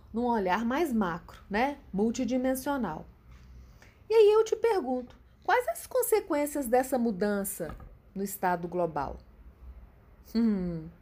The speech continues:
interessante pensar assim, não é verdade? Embora haja muitas previsões, especulações e até mesmo constatações, não podemos ao certo dizer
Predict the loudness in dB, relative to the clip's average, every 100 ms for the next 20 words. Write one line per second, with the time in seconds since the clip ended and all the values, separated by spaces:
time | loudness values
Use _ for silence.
0 | -10 -4 -2 0 0 0 -2 -2 -4 -6
1 | 0 -2 -2 -4 -6 -6 -6 -6 0 2
2 | 2 0 -10 -20 -20 -20 -20 -20 -8 -4
3 | 4 6 6 4 2 0 -2 -2 0 0
4 | 0 -2 -4 -2 0 0 0 -4 -4 -2
5 | 0 0 -2 -6 0 2 2 0 -2 -2
6 | -4 -4 -4 -2 -2 -4 -8 -18 -20 0
7 | 4 4 4 4 6 4 2 -8 -4 -4
8 | -2 -6 -12 -6 -6 -4 -6 -6 -6 -4
9 | -4 -6 -12 -20 -20 -20 -18 -14 -4 -2
10 | 2 2 4 2 0 -2 -2 -2 -2 -2
11 | -2 -6 -18 -20 -20 -20 -20 -20 -20 -20
12 | -16 -6 -4 0 0 0